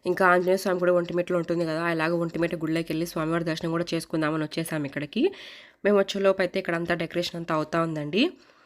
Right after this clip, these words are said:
ఇంకా నెక్స్ట్ మంత్ శ్రీరామనవమి, కళ్యాణం, రథోత్సవం ఇవన్నీ ఉన్నాయి కాబట్టి డెకరేషన్ టూ మంత్స్ నుంచే జరుగుతూ ఉంది. ఇక్కడంతా ఏమన్నా పెట్టుకొని అమ్ముకుంటా ఉంటారు కదా, వాళ్ళ కోసం అయితే చేశారు. ఈ బ్యానర్‌లో వచ్చేసి డీటెయిల్స్ అయితే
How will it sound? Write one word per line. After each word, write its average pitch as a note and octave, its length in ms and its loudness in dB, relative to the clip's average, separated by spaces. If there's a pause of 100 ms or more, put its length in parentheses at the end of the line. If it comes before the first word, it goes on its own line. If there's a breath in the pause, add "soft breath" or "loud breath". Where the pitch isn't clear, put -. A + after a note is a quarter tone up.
(560 loud breath)
ఇంకా G3+ 240 6
నెక్స్ట్ G3 280 0
మంత్ G#3 260 2
శ్రీరామనవమి, F#3 600 4 (140)
కళ్యాణం, F3+ 460 2
రథోత్సవం F3+ 520 0
ఇవన్నీ F3 300 2
ఉన్నాయి E3+ 260 2
కాబట్టి D#3+ 300 0 (100)
డెకరేషన్ F3 420 0
టూ E3+ 140 2
మంత్స్ F3 200 -2 (100)
నుంచే E3+ 240 -4
జరుగుతూ D#3+ 280 -2 (120)
ఉంది. D#3+ 200 0 (2000 loud breath)
ఇక్కడంతా F#3 420 4 (120)
ఏమన్నా F3 320 0
పెట్టుకొని E3+ 340 -2
అమ్ముకుంటా E3 400 -2
ఉంటారు D3+ 240 -6
కదా, D#3+ 180 -2
వాళ్ళ D3+ 220 -2
కోసం D#3+ 220 -4
అయితే D#3 200 -2
చేశారు. D3 400 -4 (1040)
ఈ - 20 4 (120)
బ్యానర్‌లో G3+ 460 6
వచ్చేసి F#3 380 0
డీటెయిల్స్ F#3 400 2
అయితే F3 160 -2